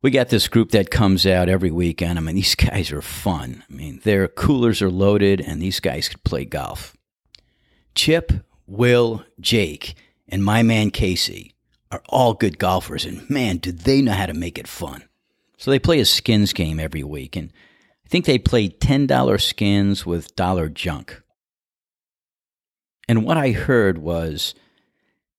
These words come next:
for seventeen straight holes, there was a push. At least two guys were matching the low every hole. I mean, that is rare to have that happen.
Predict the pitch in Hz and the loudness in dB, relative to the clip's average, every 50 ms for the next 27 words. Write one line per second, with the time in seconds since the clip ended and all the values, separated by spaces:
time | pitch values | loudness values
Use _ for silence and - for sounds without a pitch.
0 | _ _ _ _ _ - 95 90 - - - - 147 127 170 165 147 - - - | _ _ _ _ _ -8 -4 -2 0 0 0 0 -2 -2 -2 -2 0 0 0 0
1 | 139 135 117 101 - - - - - 120 117 110 104 - - - - 113 92 69 | 2 0 0 0 -2 -4 -6 -6 -2 0 0 2 0 0 -4 -4 -4 -4 -4 -4
2 | - 50 - - - - - - - _ _ _ - 95 95 92 82 - 78 - | -6 -10 -12 -12 -10 -10 -8 -10 -10 _ _ _ -6 -4 -2 -2 -4 -4 -6 -4
3 | _ - - 107 80 - - - - - - _ _ _ _ _ _ _ _ _ | _ -2 -2 0 -2 -2 -4 -6 -8 -10 -12 _ _ _ _ _ _ _ _ _
4 | _ _ _ _ _ _ _ _ _ _ _ _ _ _ - - - 131 143 156 | _ _ _ _ _ _ _ _ _ _ _ _ _ _ -10 -8 -2 0 0 2
5 | 131 - - - - - - 175 180 156 139 143 127 113 117 110 95 - 98 92 | 2 0 -4 -2 -2 2 2 2 2 4 2 2 4 4 2 2 2 2 2 2
6 | 87 90 92 98 98 101 101 - - 101 95 87 85 85 90 85 82 80 76 - | 2 2 2 2 0 0 0 0 0 2 2 0 0 -2 -2 -2 -2 -4 -4 -8
7 | - _ _ _ - 104 98 90 82 87 80 73 - 90 80 69 64 53 - - | -10 _ _ _ 0 0 2 2 2 0 -2 -2 -2 -2 -2 -2 -4 -8 -12 -16
8 | _ _ _ _ _ _ _ _ _ _ _ _ _ _ _ _ _ _ _ _ | _ _ _ _ _ _ _ _ _ _ _ _ _ _ _ _ _ _ _ _
9 | _ _ _ _ _ _ _ _ _ _ _ - 123 120 110 104 95 95 82 - | _ _ _ _ _ _ _ _ _ _ _ -2 0 2 4 4 4 2 0 0
10 | - 120 123 117 107 85 78 71 - - - 90 87 90 104 104 98 87 85 78 | 0 0 2 2 0 0 -2 -4 -6 -10 -12 -8 -2 0 2 4 4 4 2 2
11 | - - - 92 76 67 80 78 76 - 92 73 73 - - - - - | 0 -2 -4 -4 -4 -4 -4 -4 -4 -4 -4 -4 -6 -6 -8 -12 -12 -12